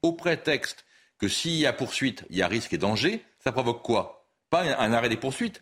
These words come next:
ça provoque, ça provoque une augmentation des fuites. C'est-à-dire qu'aujourd'hui, un délinquant sait que lorsqu'il a la police nationale derrière lui,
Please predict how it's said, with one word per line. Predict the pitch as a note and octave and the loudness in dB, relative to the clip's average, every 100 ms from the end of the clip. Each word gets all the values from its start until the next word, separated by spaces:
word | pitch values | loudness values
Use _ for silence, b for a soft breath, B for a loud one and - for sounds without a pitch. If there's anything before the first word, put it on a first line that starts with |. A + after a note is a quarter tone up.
| b b | b b
ça | C3 | -4
provoque, | - D3 F3 F#3 | 0 0 2 0
ça | - | 0
provoque | C3+ F#3 F#3+ - | 0 0 0 -2
une | B2 C#3+ | 0 2
augmentation | E3+ F3 E3 D3+ - | 2 0 0 0 0
des | F#3 D#3 | 0 0
fuites. | F3 F3+ - - B B B | 0 -2 -4 -14 B B B
C'est-à-dire | G#2+ B2+ | 0 2
qu'aujourd'hui, | D3+ D3 D3 D#3 D#3+ - - | 2 4 2 2 -2 -4 -6
un | G#2 | 0
délinquant | B2+ C#3 C3+ B2+ | 2 2 2 0
sait | - G3 A3 - B B | 2 2 0 -4 B B
que | B2 | 0
lorsqu'il | - E3 | 0 2
a | C#3+ C3 | 2 2
la | |
police | A2 E3+ F#3 - C#3+ | 0 0 -2 -4 -2
nationale | E3 E3 E3 D3 C#3+ A#2 | -2 0 -2 2 2 2
derrière | G2 F#2 F#2+ | 0 2 0
lui, | B2 F#3+ | 0 -2